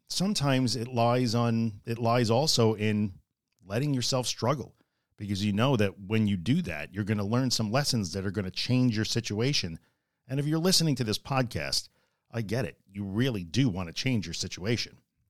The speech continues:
So think about that today. It's not gonna change your life. It's not gonna solve your problems instantly,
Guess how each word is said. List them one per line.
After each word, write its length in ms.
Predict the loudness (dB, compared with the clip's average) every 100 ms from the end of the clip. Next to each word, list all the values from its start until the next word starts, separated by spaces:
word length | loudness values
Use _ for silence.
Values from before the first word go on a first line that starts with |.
| _ _ _ _ _ _ _ _ _ _
So 120 | -6
think 180 | -2 -2
about 220 | -2 -2
that 180 | -4 -6
today. 360 | -8 -8 -12 -20 _ _ _
It's 100 | -6
not 120 | -4
gonna 120 | 0 2
change 300 | 4 2 2
your 80 |
life. 360 | 2 0 -2 -6
It's 100 | -4
not 100 | -2
gonna 140 | -2
solve 260 | 2 4 4
your 80 | 2
problems 460 | 2 2 2 0
instantly, 480 | -2 -4 -2 -2 -2